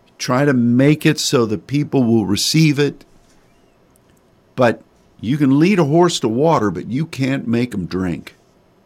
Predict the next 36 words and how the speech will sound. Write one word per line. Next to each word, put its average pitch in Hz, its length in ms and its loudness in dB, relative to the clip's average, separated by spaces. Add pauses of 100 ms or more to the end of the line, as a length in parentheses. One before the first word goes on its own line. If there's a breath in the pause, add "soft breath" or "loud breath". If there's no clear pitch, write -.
(1120)
And 98 300 -6
you, 160 300 0
you 156 220 -2
can, 123 380 0
you 127 200 -4
can 156 220 -2
feel 180 460 -4
the 135 180 0
anointing 107 840 0
and 101 140 -4
the 87 60 -6
presence 165 680 -2
of 113 120 -6
the 113 100 -4
Spirit 147 380 -2
of 98 120 -4
God 139 260 -2
in 127 80 -2
a 104 60 -4
place, 107 420 -4
and 110 100 -4
it's 107 160 -6
astounding 156 720 0
to 98 60 -2
me 95 320 -6 (1040 soft breath)
that 123 220 0
even 202 400 0
with 175 280 0
that, 190 380 -2
there 139 220 0
will 147 320 0
be 139 220 -2
many 131 440 -4
who, 101 420 -6 (100)
who 101 140 -6
just 117 300 -2